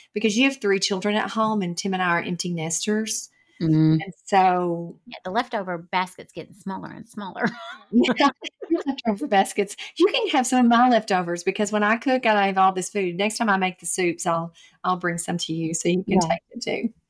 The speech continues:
Speaker 2: I'm, I'm probably approaching the, since I have three boys, I'm probably approaching the part of my life where I will have no <laughs> leftovers.
Speaker 1: You won't. <laughs> You just wait.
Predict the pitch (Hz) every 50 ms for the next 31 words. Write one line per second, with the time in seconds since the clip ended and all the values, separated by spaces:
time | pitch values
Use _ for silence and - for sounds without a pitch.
0 | _ - 214 208 196 - 208 202 196 - - _ - - 370 415 392 285 202 -
1 | - 214 196 185 180 - 202 190 185 185 185 170 180 175 165 160 160 165 170 -
2 | - - 214 202 208 190 190 202 196 - _ - 226 233 226 214 202 175 208 214
3 | 208 175 170 170 165 - 180 180 185 - - 262 247 240 233 214 196 180 - -
4 | 180 180 - 196 180 180 180 - 180 175 175 175 175 170 165 180 - - _ _
5 | _ _ _ _ _ - - 240 - 185 185 175 170 165 175 175 - - 165 151
6 | 165 175 170 185 165 - - 180 170 170 202 254 240 196 185 180 180 - - -
7 | 190 - - 214 202 - - 269 180 247 302 240 - - 381 175 170 160 - 165
8 | 165 165 - _ - - 233 - _ - 233 - - - - 202 - 233 202 196
9 | 190 180 190 185 - 160 170 170 170 170 165 - - 196